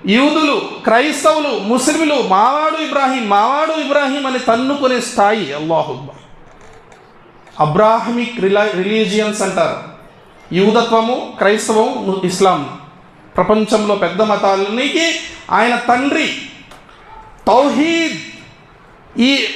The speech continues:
తౌహీద్కు పితామహుడు ఆయన. ఎంతమంది అయితే ఏకదైవారాధకులు ఉన్నారో ప్రపంచంలో, వాళ్ళందరికీ ఆయన పితామహుడు.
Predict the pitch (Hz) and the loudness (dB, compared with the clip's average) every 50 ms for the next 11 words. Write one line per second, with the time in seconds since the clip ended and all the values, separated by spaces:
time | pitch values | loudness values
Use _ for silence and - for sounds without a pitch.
0 | - - - - 233 262 294 269 233 302 339 339 349 - 302 - 277 262 - 294 | -10 -4 2 4 4 4 4 2 0 0 0 -2 -2 -2 -2 0 0 0 2 4
1 | 302 339 339 330 294 294 330 311 277 247 214 160 143 - - - - - - - | 2 4 2 0 -2 0 0 0 0 0 -2 -4 -8 -10 -14 -16 -18 -20 -20 -20
2 | - - - - - - - - - - - 214 254 233 302 302 302 311 311 311 | -20 -20 -20 -20 -20 -20 -20 -20 -14 -4 0 0 2 2 2 2 2 0 0 -2
3 | 320 320 311 311 302 294 277 247 220 - - - 233 233 247 294 285 311 311 311 | -2 -2 0 0 0 0 0 -2 -2 -6 -8 -10 -2 0 0 0 2 0 0 0
4 | 302 302 302 302 294 294 302 294 302 294 302 294 294 285 294 294 294 302 294 294 | 0 0 2 0 0 0 0 0 -2 -2 -2 -2 -2 0 0 2 2 2 2 2
5 | 277 - 285 302 294 - 294 294 294 285 294 311 320 302 277 262 254 269 269 311 | -2 -2 -2 -2 -2 0 0 0 2 4 4 4 4 2 0 -2 -4 -2 -2 -2
6 | 330 - 302 302 294 277 285 277 247 - 302 320 330 320 277 - 294 277 - | -2 0 -2 0 0 -2 -2 -2 0 2 2 2 2 0 -2 -2 -4 -6 -6